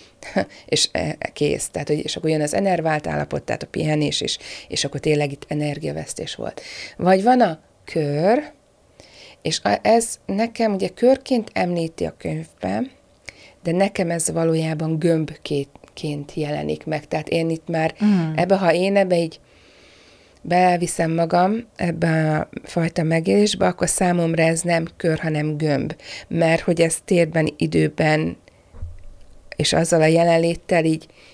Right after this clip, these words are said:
Speaker 1: egy térbeli
Speaker 2: Mhm.
Speaker 1: kör, az ugye gömbé válik, és ugye így, ö, születik meg ez az egység, ahol, ahol nincs külön senki ebben, mindannyian,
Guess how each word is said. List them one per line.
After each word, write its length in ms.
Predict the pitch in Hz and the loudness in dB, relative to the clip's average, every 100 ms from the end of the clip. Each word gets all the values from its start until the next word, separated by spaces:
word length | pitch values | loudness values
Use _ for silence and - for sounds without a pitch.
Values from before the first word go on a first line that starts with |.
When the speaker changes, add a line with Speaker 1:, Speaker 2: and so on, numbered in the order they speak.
| _ _ - | _ _ -2
Speaker 1:
egy 360 | 165 160 - - _ - - _ - - | -2 -2 -10 -18 _ -20 -20 _ -20 0
térbeli 760 | 202 175 160 147 151 147 143 - _ _ _ _ _ | 4 4 4 4 4 4 2 0 _ _ _ _ _
Speaker 2:
Mhm. 280 | 214 185 185 254 | 0 2 0 2
Speaker 1:
kör, 180 | - 202 | 4 6
az 180 | 208 | 4
ugye 160 | 180 185 | 2 2
gömbé 520 | 175 160 135 135 147 | 2 2 2 2 2
válik, 580 | 143 143 139 147 226 - - - - | 2 0 2 2 2 0 -12 -16 -8
és 240 | - 175 208 | -2 2 2
ugye 400 | 190 196 202 202 - - - | 6 6 4 0 -12 -20 -2
így, 320 | 196 180 175 | 0 2 2
ö, 220 | 175 165 170 - | 2 2 -4 -8
születik 500 | - 180 165 160 165 | -4 0 0 -2 -4
meg 180 | 170 160 | -4 -2
ez 120 | 165 | -2
az 140 | 170 - | -2 -2
egység, 560 | 180 170 - 190 185 - | -4 -4 -4 -2 0 0
ahol, 380 | 180 180 175 175 _ _ _ _ _ _ _ | 2 2 2 0 _ _ _ _ _ _ _
ahol 440 | - 185 185 190 190 _ | -2 2 4 4 -2 _
nincs 420 | - 220 214 180 - | -2 2 2 0 -2
külön 500 | - 170 160 160 160 - _ | 0 2 2 0 -4 -10 _
senki 640 | - 170 160 170 - 185 | -2 -2 -2 -4 -2 -2
ebben, 580 | - 170 170 180 202 240 - - _ _ _ _ _ | -2 -6 -2 0 2 -2 -6 -20 _ _ _ _ _
mindannyian, 800 | 180 180 185 170 170 165 165 | 0 2 4 2 2 0 0